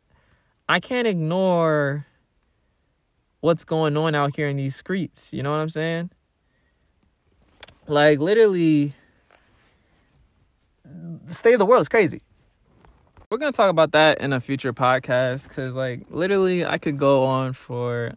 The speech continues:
a minute about the, what's going on in America. But what's going on in Mikkel's little bubble? My car is literally being the death of me. Like, literally.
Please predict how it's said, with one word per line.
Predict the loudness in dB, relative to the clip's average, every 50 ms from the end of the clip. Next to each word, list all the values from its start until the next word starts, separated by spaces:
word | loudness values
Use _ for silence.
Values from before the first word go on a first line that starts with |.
| _ _
a | -14 -10
minute | -6 -4 -2 -2 0 -2 -2 -4 -8 _ _ _ _ -10
about | -6 -4 -2 -2 -2 -2 -4 -8 -12
the, | -12 -10 -8
what's | -8 -8 -8 -10 -8
going | -8 -6 -4 -4
on | -4 -4
in | -4
America. | -4 -4 -4 -4 -6 -6 -8 -8 -8 -8 -8 -10 -14 _ _ _ _ _ _ _ _ _ _ _ -10
But | -4 0 2 2 2 2 0 -2 -6
what's | -4 -4 -4 -4
going | -2 -2 0 0 0 2
on | 0 0 0 -2
in | -4
Mikkel's | -6 -6 -2 0 2 2 4 2 0 -2
little | -2 -2 -2 0 2
bubble? | 2 4 6 6 4 4 2 -2 _ _ _ _ _ _ _ _ _ _ _ _ _ _ _ -4
My | -2 -2 -2
car | -2 -2 -2 -2 0 0 -2 -2 -2 -4 -4 -6 -10 _ _ _ _ _ _ _ _ _ _ _ -6
is | -6 -4 -4 -4
literally | -4 -6 -4 -6 -6 -6 -6 -6
being | -6 -6 -6 -6 -4 -4 -4 -4 -2
the | -2 -2
death | 0 -2 -2 -4 -4
of | -8 -8
me. | -8 -8 -10 -12 -16 _ _ _ -20 -20 -10 -6
Like, | -4 -4 -2 -2 -4
literally. | -4 -4 -2 -2 -2 -2 -4 -6 -6 -8 -10